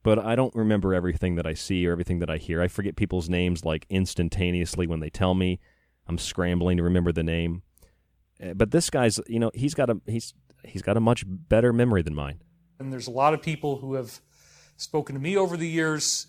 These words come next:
Speaker 2: in some cases exclusively.
Speaker 1: Listen, t-, this is the most ri-, one of the most ridiculous things this guy's ever said. Listen to this, Mike. Just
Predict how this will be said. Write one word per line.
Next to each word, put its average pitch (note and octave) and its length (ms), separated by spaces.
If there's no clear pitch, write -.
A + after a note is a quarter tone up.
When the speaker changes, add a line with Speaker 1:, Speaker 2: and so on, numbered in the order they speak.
Speaker 2:
in C3+ 120
some E3 240
cases D3 400
exclusively. F3+ 960
Speaker 1:
Listen, D#3+ 340
t-, - 120
this A#2+ 360
is D#3+ 120
the D3+ 80
most G#2+ 280
ri-, F2+ 160
one G#2 200
of B2 60
the A#2 40
most G2 240
ridiculous F#2 680
things E2+ 260
this E2 140
guy's D#2 280
ever D#2 180
said. D#2+ 220
Listen G2 300
to D#2+ 80
this, D2+ 220
Mike. - 380
Just - 160